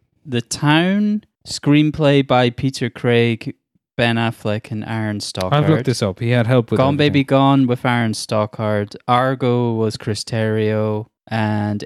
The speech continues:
Speaker 1: Air was some other guy. Air is solid. Air is a very well
Speaker 2: But this is the
Speaker 1: told
Speaker 2: thing.
Speaker 1: story.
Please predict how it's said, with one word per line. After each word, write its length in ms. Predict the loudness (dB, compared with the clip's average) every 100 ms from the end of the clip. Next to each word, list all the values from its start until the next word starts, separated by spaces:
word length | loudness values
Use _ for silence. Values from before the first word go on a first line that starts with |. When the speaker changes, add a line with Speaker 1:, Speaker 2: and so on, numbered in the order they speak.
| -4
Speaker 1:
Air 480 | 0 2 2 2
was 560 | 0 0 2 2 0 -4
some 440 | -8 -8 -4 -2
other 280 | 0 0 -2
guy. 380 | -4 -6 -6 -10 _
Air 300 | -2 0 0
is 280 | 0 -4 -12 _
solid. 580 | -6 0 0 0 -6 -12
Air 280 | -4 0 2
is 120 | 0 -2
a 60 |
very 260 | 0 2 2
well 240 | 2 0
Speaker 2:
But 120 | 0 0
this 100 | 2
is 60 |
the 60 | 2
Speaker 1:
told 60 |
Speaker 2:
thing. 120 | 2 0
Speaker 1:
story. 340 | -2 -6 -10